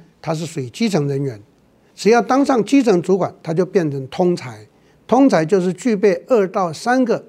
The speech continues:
职能的认知的人。到了部级主管，他就要变成全才。全才就是八大职能都要全懂的，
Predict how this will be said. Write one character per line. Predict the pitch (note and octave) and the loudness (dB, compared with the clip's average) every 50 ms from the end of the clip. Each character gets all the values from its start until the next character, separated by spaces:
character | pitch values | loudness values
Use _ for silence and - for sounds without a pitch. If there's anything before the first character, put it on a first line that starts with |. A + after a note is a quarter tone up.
| _ _ _ _ _ _ | _ _ _ _ _ _
职 | - - - D#3+ E3 G3 A3+ B3 | -18 -10 -4 2 4 4 4 6
能 | G#3 F3 D3 D3+ E3 F3 - _ _ - | 4 2 0 -2 -6 -10 -14 _ _ -6
的 | E3 D3+ C#3 - _ _ | -6 -6 -8 -10 _ _
认 | - G3+ G#3 F3+ E3 | 2 4 4 4 2
知 | C#3+ - E3+ F3 D3 | 0 0 0 0 0
的 | D#3 C3+ | 0 -4
人。 | A2+ G#2+ G#2 F#2+ _ _ _ _ _ _ _ _ _ _ _ _ - | -8 -12 -16 -20 _ _ _ _ _ _ _ _ _ _ _ _ 0
到 | B3+ A#3 G#3+ | 2 4 6
了 | G3+ G3 | 6 4
部 | G3 G3+ - F4 D#4+ C#4 | 2 2 2 4 4 4
级 | F#3 - E3 D#3 | 4 2 0 -2
主 | D3 - F3+ F3 | -2 -2 -2 -2
管， | E3+ C3 - - _ | -2 -4 -6 -8 _
他 | - E3 E3 | -8 -6 -4
就 | D#3 G3 | -2 -2
要 | E3 D#3+ | -2 -2
变 | D#3+ - E3+ C#3+ | -4 -4 -4 -4
成 | C#3 C#3 C3 | -6 -8 -8
全 | - - C3 C3 D#3+ E3+ | -8 -6 -4 -2 -2 -4
才。 | D3+ B2+ B2+ A2+ A2 A2 _ _ - - _ _ - | -4 -6 -12 -14 -16 -20 _ _ -20 -20 _ _ -6
全 | - - F#3+ B3 C4+ | 0 2 4 4 4
才 | A3 F#3 E3 | 4 2 0
就 | D#3 F#3 F#3 | 0 -2 -2
是 | F3+ | -4
八 | F3+ - - A3 C4+ C#4+ | -4 -4 -2 -2 0 0
大 | G#3 A3 G3+ | 2 0 0
职 | E3+ - D#3+ D#3 | 0 -2 -4 -4
能 | C#3+ C#3 C#3 | -4 -4 -6
都 | D#3 | -6
要 | D#3+ D3+ C#3+ | -6 -6 -6
全 | - - C3+ B2 C#3 D3+ | -8 -10 -10 -8 -8 -8
懂 | - G#2+ G2 G#2+ | -10 -12 -16 -18
的， | G#2+ | -20